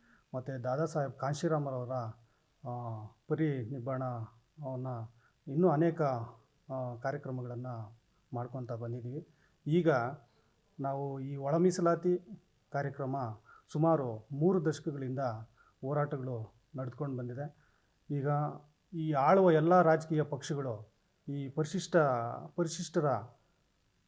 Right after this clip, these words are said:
ಒಳ ಬೇಗುದಿಯನ್ನು ನಿರ್ಣಯಿಸುವಲ್ಲಿ ವಿಫಲರಾಗಿದ್ದಾರೆ. ಹಾಗಾಗಿ, ಆ, ಮಾನ್ಯ ಸರ್ವೋಚ್ಚ ನ್ಯಾಯಾಲಯ, ನ್ಯಾಯಾಲಯ <clears throat>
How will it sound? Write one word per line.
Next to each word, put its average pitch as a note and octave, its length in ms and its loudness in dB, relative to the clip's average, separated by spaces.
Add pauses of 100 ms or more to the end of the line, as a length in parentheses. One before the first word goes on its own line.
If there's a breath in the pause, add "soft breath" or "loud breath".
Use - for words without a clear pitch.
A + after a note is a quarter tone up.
(100)
ಒಳ C#3 240 2 (180)
ಬೇಗುದಿಯನ್ನು D3 1080 -2 (440 soft breath)
ನಿರ್ಣಯಿಸುವಲ್ಲಿ D#3 1080 4
ವಿಫಲರಾಗಿದ್ದಾರೆ. C#3 800 0 (760)
ಹಾಗಾಗಿ, D3+ 680 0 (480)
ಆ, C#3 40 -4 (400)
ಮಾನ್ಯ D3 560 2
ಸರ್ವೋಚ್ಚ E3 460 2
ನ್ಯಾಯಾಲಯ, C#3+ 340 2 (320)
ನ್ಯಾಯಾಲಯ C#3 480 -2 (540)
<clears throat> - 440 4